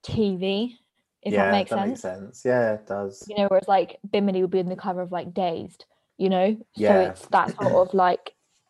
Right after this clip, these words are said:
Speaker 1: while we all love Bimini, from a T V point of view, Lawrence is the better winner.
Speaker 2: Yeah, that's so true. I didn't think about it like that. Yeah,
Speaker 1: It's all
Speaker 2: that's
Speaker 1: down
Speaker 2: true.
Speaker 1: to money.
Speaker 2: Yeah, like, you can imagine Lawrence on, like, Lorraine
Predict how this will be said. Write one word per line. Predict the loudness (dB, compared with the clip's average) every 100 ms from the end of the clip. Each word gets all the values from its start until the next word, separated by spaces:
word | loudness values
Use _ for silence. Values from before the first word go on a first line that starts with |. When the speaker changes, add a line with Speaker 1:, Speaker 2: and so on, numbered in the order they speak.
| 0
Speaker 1:
while | 6 6 6
we | 4 4
all | 4
love | 2 0
Bimini, | -2 -4 -6 -8 -6 -6 -8 _ _ _ _ _
from | -8 -6
a | -6
T | -4 -2 0
V | 0 0
point | -2 -6 -6
of |
view, | -4 -2 -2 -4
Lawrence | -4 -2 -2 -4 -14
is | -14
the | -8
better | -8 -10 -8 -6
winner. | -4 -6 -6 -10 -14 _ _ _ _ _
Speaker 2:
Yeah, | 0 2 2 0 -4
that's | -4 0
so | 0
true. | 0 0 -2
I |
didn't | -4 -6
think | -6
about | -4 -4
it |
like | -4
that. | -4 -6 -8 _ _ _ _ _ _ _ _ _ _ _ _ _ _ _ -12
Yeah, | -10
Speaker 1:
It's | -6
all | -6
Speaker 2:
that's | -4
Speaker 1:
down | -2 -2
Speaker 2:
true. |
Speaker 1:
to | 2
money. | 6 6 6 2 -2 -12 _ _ _
Speaker 2:
Yeah, | -4 0
like, | 2
you | 2
can | 2
imagine | 4 4 2 0 -2 -6 -12 _ _ -14
Lawrence | 0 4 4 4 0 -2
on, | 2
like, | 2 2
Lorraine | 2 4 4 4 0 -8